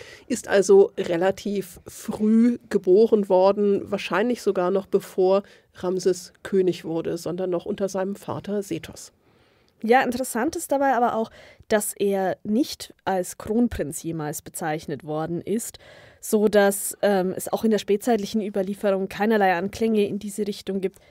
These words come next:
Speaker 2: Es ist wohl eher davon auszugehen, dass er nicht als Thronfolger gehandhabt wird. Der richtige Thronfolger nach Ramses dem Zweiten ist dann sogar erst der dreizehnte Sohn.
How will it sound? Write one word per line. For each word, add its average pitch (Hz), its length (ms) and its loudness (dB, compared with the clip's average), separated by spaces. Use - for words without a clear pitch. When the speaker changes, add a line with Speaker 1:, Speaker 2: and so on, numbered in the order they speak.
Speaker 2:
Es 214 100 0
ist 262 240 0
wohl 226 380 8
eher 214 240 6
davon 190 240 0
auszugehen, 175 600 -4
dass 170 180 -6
er 180 100 -2
nicht 175 340 -6
als - 300 -8
Thronfolger 202 560 0
gehandhabt 214 680 -4
wird. 208 300 0
Der - 160 -2
richtige 247 380 -4
Thronfolger 214 640 -2
nach 185 180 -8
Ramses 175 320 -8
dem 175 160 -8
Zweiten 151 480 -8
ist - 160 -2
dann 269 140 6
sogar 226 240 2
erst - 380 -4
der 220 120 2
dreizehnte 202 680 -4
Sohn. 104 380 -10